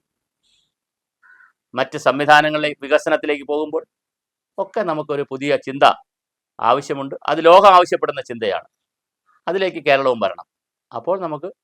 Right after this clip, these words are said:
തീർച്ചയായിട്ടും എന്തെങ്കിലും ഒരു പ്രതിസന്ധി ഉണ്ടാകുമ്പോൾ പലായനം ചെയ്തു പോയി മാത്രം ജീവിക്കുന്ന ഒരു സമൂഹമായി മാറരുത്. പണ്ടങ്ങനെയൊക്കെ മതിയായിരുന്നു. പാരിസ്ഥിതിക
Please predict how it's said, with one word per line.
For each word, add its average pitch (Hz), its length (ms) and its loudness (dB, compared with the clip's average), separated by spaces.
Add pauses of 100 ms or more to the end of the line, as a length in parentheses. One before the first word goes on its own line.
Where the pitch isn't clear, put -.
(1120)
തീർച്ചയായിട്ടും 151 560 2 (300)
എന്തെങ്കിലും 151 320 -4
ഒരു 165 100 -6
പ്രതിസന്ധി 165 420 -4
ഉണ്ടാകുമ്പോൾ 165 420 2
പലായനം 165 520 8
ചെയ്തു 160 220 -4
പോയി 165 140 0 (100)
മാത്രം 165 400 -2
ജീവിക്കുന്ന 160 380 -6
ഒരു 147 100 -16
സമൂഹമായി 151 540 -2
മാറരുത്. 135 380 -2 (1300)
പണ്ടങ്ങനെയൊക്കെ 196 600 0
മതിയായിരുന്നു. 139 460 0 (520)
പാരിസ്ഥിതിക 160 480 0